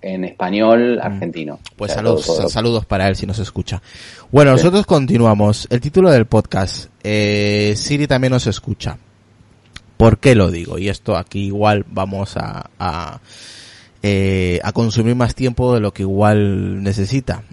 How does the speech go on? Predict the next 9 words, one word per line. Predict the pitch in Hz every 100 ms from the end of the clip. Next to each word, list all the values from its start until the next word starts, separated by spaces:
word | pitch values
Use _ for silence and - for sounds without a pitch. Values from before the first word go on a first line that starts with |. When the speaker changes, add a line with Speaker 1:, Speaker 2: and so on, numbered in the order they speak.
| -
Speaker 2:
eh, | 98 98 98 95 95
el | 98
tema, | 151 160 95
pero | 101 95
yo | 98
creo | 117
que | 113
es | 110
necesario. | 110 101 92 - 85 87